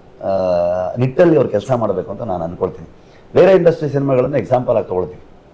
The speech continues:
ಹೆಚ್ಚು ಥಿಯೇಟರ್ ಎಕ್ಸ್‌ಪೀರಿಯನ್ಸ್ ಅನ್ನು ಕೊಟ್ಟಷ್ಟು ಜನರಿಗೆ ಒಂದು, ಒಂದು ಏನ್ ಹೇಳ್ತೀವಿ ನಾವು, ಕಮ್ಯುನಿಟಿ ವಾಚಿಂಗ್ ಅನ್ನೋ ಕಾನ್ಸೆಪ್ಟ್ ಇದೆಯಲ್ಲ, ತುಂಬಾ ಜನರ ಜೊತೆ ಕುತ್ಕೊಂಡು, ಆ, ಅದನ್ನ ಎಂಜಾಯ್ ಮಾಡ್ತಾ ಹೋಗ್ತಾರೆ ಜನರು, ಅದು ತುಂಬಾ ಇಂಪಾರ್ಟೆಂಟ್. ನಮ್ಮಲ್ಲಿ ಸ್ವಲ್ಪ ಅದು ಕಮ್ಮಿ ಆಗ್ತಿದೆ. ಇವತ್ತಿನ ಡೈರೆಕ್ಟರ್ಸ್ ಅದನ್ನ ಸ್ವಲ್ಪ ಅಚೀವ್ ಮಾಡಿದ್ರೆ ಬಹಳ ಒಳ್ಳೇದು ಅಂತ ನಾನು ಅನ್ಕೊಳ್ತೀನಿ.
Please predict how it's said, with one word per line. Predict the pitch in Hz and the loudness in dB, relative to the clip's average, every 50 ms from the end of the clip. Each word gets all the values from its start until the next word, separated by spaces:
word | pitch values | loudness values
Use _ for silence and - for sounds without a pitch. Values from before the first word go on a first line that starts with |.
| - - - - - - - | -20 -20 -20 -20 -20 -20 -14
ಹೆಚ್ಚು | - 139 - - - 220 | -14 -12 -6 -2 -2 0
ಥಿಯೇಟರ್ | 175 202 208 202 202 | 4 4 4 4 4
ಎಕ್ಸ್‌ಪೀರಿಯನ್ಸ್ | - - - 170 170 160 156 143 147 | 2 -2 0 0 0 0 0 -2 -4
ಅನ್ನು | 147 147 139 | -6 -6 -4
ಕೊಟ್ಟಷ್ಟು | - - - - 151 - - 156 | -4 -4 -2 -2 -4 -2 -2 -2
ಜನರಿಗೆ | 110 107 113 131 131 139 131 123 127 135 127 - - - - - - - - - | 2 2 2 2 2 -2 -2 0 0 -2 -2 -4 -12 -20 -20 -20 -20 -16 -4 0
ಒಂದು, | 131 131 127 117 113 113 107 101 - - - - 117 117 | 0 2 2 2 2 2 2 0 -4 -8 -14 -14 -10 -6
ಒಂದು | 117 110 117 117 113 110 107 104 101 98 92 107 | -4 -2 -2 0 0 0 0 0 0 -2 -2 0
ಏನ್ | 135 147 | 0 2
ಹೇಳ್ತೀವಿ | 143 120 101 107 98 98 | 2 0 0 -2 -4 -4
ನಾವು, | 95 92 92 95 | -2 -2 -2 -2
ಕಮ್ಯುನಿಟಿ | - 143 160 175 165 160 | 0 2 2 2 2 2
ವಾಚಿಂಗ್ | 143 123 110 - - 117 110 | 2 2 2 0 -4 -8 -6
ಅನ್ನೋ | 107 104 98 | -6 -6 -4
ಕಾನ್ಸೆಪ್ಟ್ | 98 104 113 - 123 - - 92 | -4 -4 -4 -4 -8 -12 -12 -10
ಇದೆಯಲ್ಲ, | 82 87 85 87 | -8 -8 -8 -8
ತುಂಬಾ | - - - - - 110 117 117 | -10 -12 -20 -12 -8 -2 -2 0
ಜನರ | 101 110 117 123 | 0 0 -2 -2
ಜೊತೆ | 117 113 110 107 | -4 -6 -6 -8
ಕುತ್ಕೊಂಡು, | - - - 90 95 87 82 82 - - - - - - - - - | -10 -12 -8 -8 -6 -6 -6 -8 -12 -14 -20 -20 -20 -20 -10 -2 0
ಆ, | 160 160 147 131 | 2 4 4 4
ಅದನ್ನ | 135 156 - 196 | 4 4 4 2
ಎಂಜಾಯ್ | 175 131 120 123 135 131 131 | 2 0 4 4 4 4 4
ಮಾಡ್ತಾ | 120 110 101 - 110 | 4 0 -2 -2 -2
ಹೋಗ್ತಾರೆ | 101 101 98 - - 104 92 82 78 | 0 0 0 0 2 0 0 0 0
ಜನರು, | 82 90 85 80 - 104 - - - - - - - - | -4 -6 -6 -6 -10 -16 -20 -20 -20 -20 -20 -12 -2 0
ಅದು | 175 - 220 | 0 0 0
ತುಂಬಾ | - 185 170 165 | -4 -2 -2 -2
ಇಂಪಾರ್ಟೆಂಟ್. | 139 139 139 151 147 127 101 98 98 | -2 -2 0 0 0 0 0 -2 -4
ನಮ್ಮಲ್ಲಿ | 127 165 190 208 202 190 156 147 | -4 0 2 2 2 2 2 0
ಸ್ವಲ್ಪ | - 170 170 - | 0 -2 -2 0
ಅದು | 151 139 151 180 | 0 0 0 0
ಕಮ್ಮಿ | 175 165 151 165 160 | -2 -2 -2 0 0
ಆಗ್ತಿದೆ. | 143 - - - - 92 104 - - - - - - - - | 0 -2 -2 -6 -10 -10 -10 -10 -10 -18 -18 -20 -20 -10 -6
ಇವತ್ತಿನ | 156 190 196 - 214 185 | -4 -4 -4 -4 -2 0
ಡೈರೆಕ್ಟರ್ಸ್ | 147 143 147 - 143 139 131 | 2 0 0 -2 -4 -4 0
ಅದನ್ನ | 123 110 - 139 139 | 0 0 2 0 0
ಸ್ವಲ್ಪ | - - 120 104 - | 0 0 -2 0 2
ಅಚೀವ್ | 123 113 98 92 - - 104 95 | 2 2 2 0 -2 -8 -10 -6
ಮಾಡಿದ್ರೆ | 92 95 95 110 104 | -6 -6 -6 -8 -10
ಬಹಳ | 87 82 95 95 | -6 -4 -2 -2
ಒಳ್ಳೇದು | 82 82 87 90 87 80 82 | -2 -4 -6 -8 -8 -10 -12
ಅಂತ | 85 - | -14 -16
ನಾನು | - - | -18 -18
ಅನ್ಕೊಳ್ತೀನಿ. | 85 82 - 80 - - - - - - | -18 -18 -18 -18 -18 -18 -20 -20 -20 -20